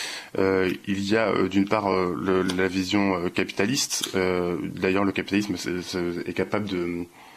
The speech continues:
est capable de s'adapter à toutes les, à tous les contextes, à toutes les situations, quoi. On l'a vu avec les différentes crises, on l'a vu récemment avec la crise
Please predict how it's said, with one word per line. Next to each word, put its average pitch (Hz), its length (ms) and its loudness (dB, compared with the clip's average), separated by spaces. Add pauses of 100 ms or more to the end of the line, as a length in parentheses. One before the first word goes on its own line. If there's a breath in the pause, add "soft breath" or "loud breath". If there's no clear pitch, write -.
(280 loud breath)
est 90 80 -6
capable 101 220 0
de 101 60 0
s'adapter 95 380 0
à 101 40 2
toutes - 240 -6
les, 95 240 4
à 90 120 -2
tous - 140 -6
les 101 100 2
contextes, 101 360 0
à 87 60 2
toutes - 180 -6
les 98 40 0
situations, 104 440 0
quoi. 90 160 0
On 85 240 -4
l'a 90 100 0
vu 95 200 0
avec 90 160 2
les 92 60 0
différentes 87 380 -2
crises, 107 260 0
on 92 60 2
l'a 87 80 0
vu 92 120 -2
récemment 92 360 2
avec 92 160 -2
la 85 80 -4
crise 92 340 -4